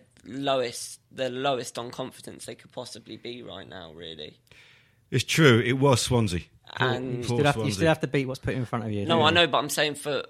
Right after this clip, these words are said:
Speaker 1: player like Sissoko, we're already, like, what were we, four, four nil up at the time?
Speaker 3: Oh, yes.
Speaker 1: Yeah, so they're already, like, beaten. They're four nil down. They know they're not gonna come back. So it was almost, the game was on a plate for him to do something.
Speaker 3: And he did it.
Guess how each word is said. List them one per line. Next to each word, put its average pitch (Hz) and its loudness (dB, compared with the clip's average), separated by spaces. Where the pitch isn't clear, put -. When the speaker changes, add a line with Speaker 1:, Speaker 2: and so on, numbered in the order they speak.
Speaker 1:
player 143 0
like 117 -2
Sissoko, 139 -4
we're 139 -4
already, 143 0
like, 120 0
what 143 2
were 117 -6
we, 104 -6
four, 135 -4
four 139 -6
nil 127 -2
up 127 -4
at - -16
the 73 -10
time? - -12
Speaker 3:
Oh, 113 0
yes. 101 -4
Speaker 1:
Yeah, 120 -2
so 123 0
they're 135 2
already, 131 -2
like, 113 -4
beaten. 123 -6
They're 123 -4
four - -6
nil 117 -8
down. 120 -2
They 120 -6
know 110 -6
they're 92 -6
not 113 -12
gonna 98 -14
come 110 -12
back. 113 -8
So 120 -4
it 110 -2
was 131 -8
almost, 131 -4
the 147 -4
game 139 0
was 120 -6
on 131 -6
a 120 -6
plate 139 -4
for - -10
him 117 -10
to - -16
do 123 -8
something. 98 -12
Speaker 3:
And 113 -2
he 110 2
did 156 0
it. - -6